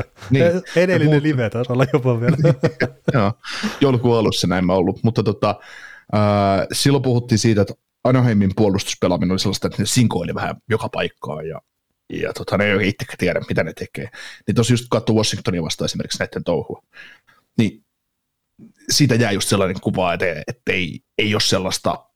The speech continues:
Speaker 1: oikeaa, stabiilia tasapainoa. Että ei tiedetä,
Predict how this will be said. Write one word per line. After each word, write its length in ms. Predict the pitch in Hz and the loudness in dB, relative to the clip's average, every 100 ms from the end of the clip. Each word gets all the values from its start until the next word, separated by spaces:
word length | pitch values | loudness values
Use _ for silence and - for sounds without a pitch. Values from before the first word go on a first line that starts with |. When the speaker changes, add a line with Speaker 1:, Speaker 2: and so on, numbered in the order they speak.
| - | -4
Speaker 1:
oikeaa, 480 | 110 98 - 92 95 | -2 -2 -4 -6 -4
stabiilia 640 | - 113 - 104 87 80 | -4 -4 -2 -2 -2 -6
tasapainoa. 760 | 98 113 95 - 82 71 - - - - _ _ _ _ _ _ _ | -4 -2 -2 -4 -6 -8 -10 -12 -14 -18 _ _ _ _ _ _ _
Että 160 | 117 127 | -4 0
ei 100 | 123 | 2
tiedetä, 440 | 123 131 110 - | 2 2 0 -4